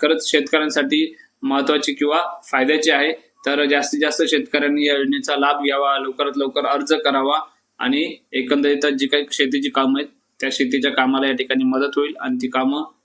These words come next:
काही प्रमाणावरती या ठिकाणी सोपे होतील. आशा करतो की दिलेली माहिती तुम्हाला आवडली असेल. जर माहिती आवडली असेल तर व्हिडिओ नक्की शेअर करा आणि चॅनलवर जर तुम्ही नवीन असाल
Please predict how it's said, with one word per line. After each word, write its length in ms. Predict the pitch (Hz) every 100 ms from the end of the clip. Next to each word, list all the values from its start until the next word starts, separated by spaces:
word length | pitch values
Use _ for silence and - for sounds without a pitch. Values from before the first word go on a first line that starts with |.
| _
काही 180 | - 143
प्रमाणावरती 840 | 139 135 131 127 127 123 156 160 127
या 60 |
ठिकाणी 420 | 123 127 131 139 175 _ -
सोपे 440 | - 127 127 160 208 -
होतील. 460 | 139 127 - - _ -
आशा 220 | 147 220 214
करतो 180 | 220
की 200 | 208 233
दिलेली 320 | 220 190 202 196
माहिती 260 | 185 180
तुम्हाला 260 | 180 180 175
आवडली 340 | 165 165 165
असेल. 280 | 165 175 165
जर 80 | 160
माहिती 320 | 147 139 175
आवडली 340 | 170 165 160
असेल 400 | 160 160 165 160 - _ _
तर 60 | 151
व्हिडिओ 220 | 147 160
नक्की 280 | 156 147 165
शेअर 220 | 160 147
करा 260 | 135 139 135
आणि 360 | - 135 139
चॅनलवर 480 | 135 143 151 160 151
जर 100 | 160
तुम्ही 220 | 156 147
नवीन 220 | 143 160
असाल 240 | 160 -